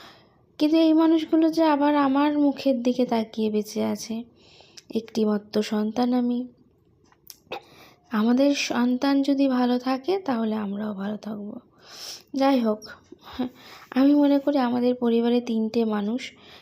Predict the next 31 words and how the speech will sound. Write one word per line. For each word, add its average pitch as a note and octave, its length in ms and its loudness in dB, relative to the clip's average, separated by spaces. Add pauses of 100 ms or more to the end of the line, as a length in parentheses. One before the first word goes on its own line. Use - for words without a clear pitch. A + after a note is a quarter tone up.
(140)
তিনটে B3+ 360 2
মানুষই A#3 420 -2 (140)
এ G#3+ 60 2
ওর A3 180 -2
মুখ G#3 380 -6
দেখে A#3 500 -4 (220)
বেঁচে G3+ 260 -6
রয়েছি। G3+ 440 -2 (800)
জানি C4+ 260 2
না B3+ 200 2
কতদিন A#3 460 0
এইভাবে A3+ 400 -2
থাকতে A3 380 -10
পারবো। A3+ 500 -6 (800)
সব A3+ 220 -6 (140)
কিছুই B3 360 -2
তো B3 180 0 (280)
ভগবান A3 540 -2
লিখে G#3+ 300 -6
রেখেছে, G#3 540 -8 (460)
এর B3 200 0
বাইরে G#3+ 300 -6
তো A#3 140 -6
আর A3+ 180 -4
বেরোতে G#3 340 -4
পারবো A3 360 -6
না, A#3 140 -8
তাই C#4 200 -6
না? D4 140 -8 (1300)
যাই C#4 260 2
হোক, C#4+ 220 0